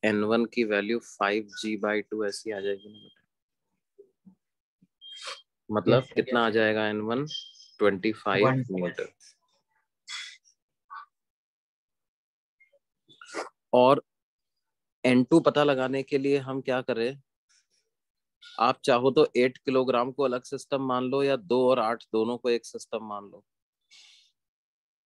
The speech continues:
Speaker 1: तो दो और आठ दोनों को system मानोगे तो क्या होगा, Total mass system का ten kilo हो जाएगा।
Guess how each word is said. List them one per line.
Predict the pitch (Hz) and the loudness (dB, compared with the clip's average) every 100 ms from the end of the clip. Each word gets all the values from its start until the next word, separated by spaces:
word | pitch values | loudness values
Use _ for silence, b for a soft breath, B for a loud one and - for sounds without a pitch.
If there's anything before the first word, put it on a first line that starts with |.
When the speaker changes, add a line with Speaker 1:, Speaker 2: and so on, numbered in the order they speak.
| _ _ _ _ - | _ _ _ _ 0
Speaker 1:
तो | 120 123 - _ _ _ | 2 4 0 _ _ _
दो | 120 101 120 127 | -16 -2 2 4
और | 135 | 4
आठ | 120 127 117 | 2 -2 -2
दोनों | 110 110 123 | 0 2 0
को | 127 135 | -4 -6
system | 123 - 131 | -8 -2 -2
मानोगे | 120 110 110 113 110 120 139 _ _ _ _ _ _ _ _ _ _ _ - - _ _ - | 0 0 -2 -2 -2 -4 -6 _ _ _ _ _ _ _ _ _ _ _ -20 -20 _ _ -2
तो | 113 | 0
क्या | - 123 | 4 2
होगा, | 117 113 113 123 | 4 4 4 2
Total | - 117 127 120 | 2 2 2 0
mass | 113 120 - | 0 -2 -6
system | 113 - 117 | -8 -4 -2
का | 127 123 | 0 0
ten | 123 120 117 | 2 2 2
kilo | 123 123 | 0 0
हो | 120 | 0
जाएगा। | 113 110 110 123 | 0 0 -2 -8